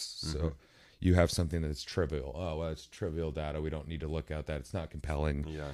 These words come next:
Speaker 1: It's
Speaker 2: yeah.
Speaker 1: not, not very plausible 'cause it's not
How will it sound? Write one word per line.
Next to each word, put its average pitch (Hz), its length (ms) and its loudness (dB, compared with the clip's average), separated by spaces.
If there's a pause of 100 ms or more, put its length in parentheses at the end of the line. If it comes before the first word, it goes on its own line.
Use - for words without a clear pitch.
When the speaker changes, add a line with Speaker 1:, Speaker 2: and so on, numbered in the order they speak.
(120)
Speaker 1:
It's 73 220 0
Speaker 2:
yeah. 73 100 -2
Speaker 1:
not, 98 360 6
not 101 260 6
very 95 180 6
plausible 82 500 -2
'cause 78 200 -6
it's 76 160 -8
not 80 260 -4